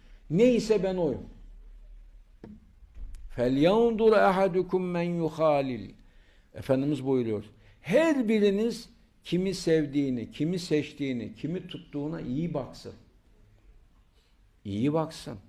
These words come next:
Onun için bunlara çok dikkat edeceğiz.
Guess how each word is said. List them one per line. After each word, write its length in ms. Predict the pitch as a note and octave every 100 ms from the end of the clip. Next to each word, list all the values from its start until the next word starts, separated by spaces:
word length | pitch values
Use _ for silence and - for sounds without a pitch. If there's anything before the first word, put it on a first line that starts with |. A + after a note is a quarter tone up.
| _ - _ _ - - - - - - _ _ _ _ _
Onun 220 | F#2+ G2
için 380 | A#2+ A#2 F3 E3 - - _ _ _ _ _ _ _ _ _ _ _ - - _ - _
bunlara 360 | G2 G#2+ A2+ G#2
çok 260 | D3 -
dikkat 300 | C3+ - A#2+
edeceğiz. 680 | A2+ G#2 F#2 F2+ F#2+ -